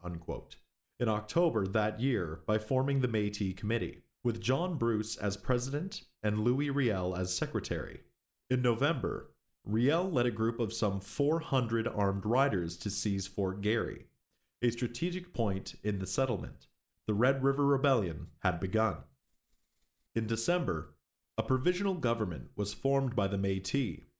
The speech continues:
the Legislative Assembly of Assiniboia, which drafted a list of terms for entry into Confederation. Faced with a revolutionary democratic movement, the Canadian government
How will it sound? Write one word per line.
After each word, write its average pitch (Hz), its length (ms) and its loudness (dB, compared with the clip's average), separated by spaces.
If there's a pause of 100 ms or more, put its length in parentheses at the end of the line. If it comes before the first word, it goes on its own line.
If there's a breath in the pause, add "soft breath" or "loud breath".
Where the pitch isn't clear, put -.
(280)
the 120 80 2
Legislative 123 640 2
Assembly 98 720 -2 (100)
of 98 140 0
Assiniboia, 107 760 -2 (280)
which 120 240 -2
drafted 170 460 0
a 135 80 0
list 123 320 0
of 160 120 -6
terms 98 440 -2
for 127 160 -2
entry 113 480 -2
into 95 160 -4
Confederation. 95 800 -2 (680)
Faced 208 320 2
with 131 120 0
a 127 40 2
revolutionary 120 880 2
democratic 104 600 0
movement, 110 540 -2 (220)
the 123 100 2
Canadian 160 500 0
government 101 480 0